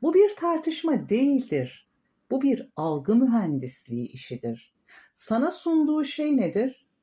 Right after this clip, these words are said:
Tıpkı showroom arabası gibidir. Hani parlak, kusursuz, dokunabilirsin, göz alıcıdır ama süremezsin.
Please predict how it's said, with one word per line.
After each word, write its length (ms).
Tıpkı 640
showroom 600
arabası 520
gibidir. 580
Hani 320
parlak, 720
kusursuz, 880
dokunabilirsin, 1500
göz 260
alıcıdır 840
ama 420
süremezsin. 1080